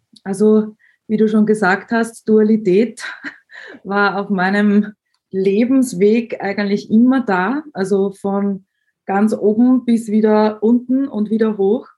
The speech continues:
Du hast es selbst ja auch einmal miterlebt, ähm, einen letzten Schicksalsschlag.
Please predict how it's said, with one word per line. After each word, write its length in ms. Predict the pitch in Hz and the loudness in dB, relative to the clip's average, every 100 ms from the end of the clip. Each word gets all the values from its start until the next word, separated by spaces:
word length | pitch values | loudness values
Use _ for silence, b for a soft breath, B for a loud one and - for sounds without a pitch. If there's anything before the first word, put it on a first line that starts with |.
| b b b b b _ | b b b b b _
Du 120 | 202 | -4
hast 200 | 220 214 | -2 0
es 120 | 214 | 0
selbst 320 | 214 196 196 233 | 0 -2 -2 -4
ja 160 | 202 | -2
auch 140 | 208 220 | -2 0
einmal 360 | 226 233 233 | 2 2 2
miterlebt, 800 | 220 226 247 247 233 226 240 - | 2 2 2 0 2 2 0 -4
ähm, 360 | 214 202 202 196 | -4 -4 -4 -6
einen 280 | 196 190 190 | -4 -2 -2
letzten 340 | 190 190 240 | -4 -4 -4
Schicksalsschlag. 840 | 233 240 - 214 214 - 185 214 | -2 -4 -2 -2 -2 -2 -4 -4